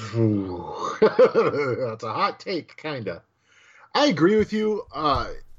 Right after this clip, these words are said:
see, I still do like Ghostbusters two a lot. I know it's very flawed. But I'd say other than that, then yes, that this would fit right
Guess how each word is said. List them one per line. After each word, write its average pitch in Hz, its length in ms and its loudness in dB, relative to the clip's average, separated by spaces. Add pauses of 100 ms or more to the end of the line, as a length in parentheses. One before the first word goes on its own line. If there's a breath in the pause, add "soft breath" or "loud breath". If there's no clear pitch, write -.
(420)
see, - 160 -2
I 180 140 4
still 180 240 4
do 120 180 -2
like 104 200 2
Ghostbusters 101 560 -2
two 101 240 -2
a - 20 0
lot. 104 300 2
I 98 100 -4
know 95 160 -4
it's 87 120 -6
very 85 240 -2
flawed. 87 420 -2 (520 loud breath)
But 135 140 6
I'd 151 180 4
say 131 200 6
other 127 280 4
than 101 160 -8
that, 117 220 -2
then 95 180 -10
yes, - 300 -2
that 131 260 4
this 220 280 2
would 151 180 2
fit 143 340 0
right 104 500 0